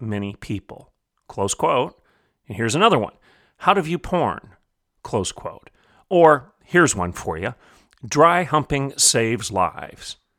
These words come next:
That's the stuff that they're actually pushing into the public schools in Arizona. And it's not just Arizona, it's in your own backyard too.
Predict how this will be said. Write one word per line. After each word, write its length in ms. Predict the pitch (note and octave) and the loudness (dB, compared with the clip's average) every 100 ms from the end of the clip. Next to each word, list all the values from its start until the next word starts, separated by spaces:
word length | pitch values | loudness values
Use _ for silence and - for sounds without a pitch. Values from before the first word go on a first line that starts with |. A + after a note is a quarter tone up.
| _ _ _ _ _ _ | _ _ _ _ _ _
That's 360 | F3 G#3+ C#4 - | 4 4 6 0
the 100 | E4 | 2
stuff 520 | - - C#4 A3+ - | 2 4 2 2 -2
that 140 | C#3+ | 0
they're 160 | - C#3 | 2 2
actually 440 | E3 F#3 - D3+ | 2 0 -2 -2
pushing 560 | - - B3 - A#2+ B2+ | -4 -2 0 0 -2 -2
into 280 | F3+ G#3+ G#3 | -4 -4 -4
the 120 | G3+ | -2
public 340 | F#3+ F3+ F3+ | 2 2 4
schools 800 | - - - A3+ B2 F2+ A#2 - - _ _ _ _ _ _ _ _ | 4 4 2 -2 0 0 -4 -6 -8 _ _ _ _ _ _ _ _
in 160 | F#3 F3+ | 0 2
Arizona. 760 | F3+ E3+ D3 D3+ C3+ F#2+ - _ _ - | 2 2 4 4 2 -2 -12 _ _ 2
And 140 | F3+ | 4
it's 200 | G#3 - | 4 2
not 280 | F3+ A3 B3 | 2 4 2
just 240 | E3 F3+ F3+ | 0 2 6
Arizona, 580 | E3 C#3 D#3 C3+ F#2+ - | 4 4 4 4 0 -4
it's 220 | - - | -2 0
in 220 | D3 C#3+ | 0 -2
your 380 | D3+ D#3 D#3 - | -2 6 6 6
own 200 | C#3 C3+ | 2 2
backyard 680 | A#2+ A2+ A2 A#2+ G2+ G2 - | 2 0 0 0 0 0 -4
too. 300 | - F2+ | -6 -6